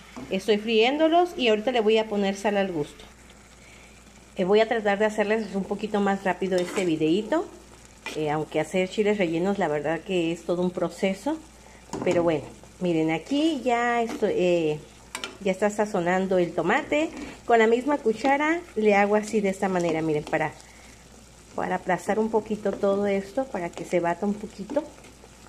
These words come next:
y suelte el juguito. Y ahorita nada más que sazone un poquito más, eh, le pongo el pollo deshebradito. Herví una pechuga de pollo,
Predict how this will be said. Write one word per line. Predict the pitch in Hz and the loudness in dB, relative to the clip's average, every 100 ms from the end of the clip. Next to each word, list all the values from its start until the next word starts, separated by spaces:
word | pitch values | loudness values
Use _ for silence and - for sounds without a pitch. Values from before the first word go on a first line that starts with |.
| - - - - | -20 -20 -14 -10
y | |
suelte | 185 208 185 180 208 190 170 147 - | -4 0 2 2 2 2 2 0 -2
el | 180 | -2
juguito. | 190 - 180 196 208 247 302 - - - - - - - - - - - - - - - - - - - - - - - - - - - - - - - - - - - - - - - - - - | -2 -2 0 0 0 0 -2 -6 -20 -20 -20 -20 -20 -20 -20 -20 -20 -20 -20 -20 -20 -20 -20 -20 -20 -20 -20 -16 -14 -14 -20 -20 -20 -18 -18 -16 -16 -16 -18 -20 -20 -20 -20 -20 -20 -12 -10 -10 -8
Y | 202 196 | -2 0
ahorita | 185 226 | 2 4
nada | 226 196 | 4 4
más | 202 | 2
que | 214 | 0
sazone | 226 214 214 202 | 0 0 2 2
un | 208 | 2
poquito | 214 226 233 | 0 0 0
más, | 247 302 359 - - - - | 2 4 2 -2 -18 -20 -6
eh, | - 196 180 175 165 160 - - - | 2 4 4 4 2 -4 -10 -20 -6
le | 196 196 | 0 4
pongo | 220 214 | 6 8
el | 208 | 6
pollo | 214 202 202 | 6 4 6
deshebradito. | 196 180 196 175 170 170 - - - - - - | 2 2 0 2 2 2 -4 -16 -20 -20 -20 0
Herví | 214 214 226 277 | 6 6 6 4
una | 294 302 | 4 4
pechuga | 294 220 214 277 262 285 466 - - - - | 4 2 2 2 4 4 2 -4 -18 -14 -2
de | 208 | 0
pollo, | 208 226 233 233 | 2 4 4 4